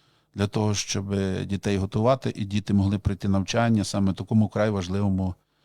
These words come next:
предметі захист України. Раніше це захист вітчизни. Математика, біологія, хімія, природ-, природничі предмети, м, е, інші, м, інші класи, обладнання.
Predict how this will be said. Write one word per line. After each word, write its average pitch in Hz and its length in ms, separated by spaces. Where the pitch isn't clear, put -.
предметі 95 460
захист 98 640
України. 92 520
Раніше 101 380
це - 140
захист - 360
вітчизни. 92 480
Математика, 127 680
біологія, 107 1000
хімія, 107 1160
природ-, 120 480
природничі 113 1000
предмети, 104 760
м, 101 460
е, 113 300
інші, 110 640
м, 107 1200
інші 143 300
класи, 113 460
обладнання. 110 680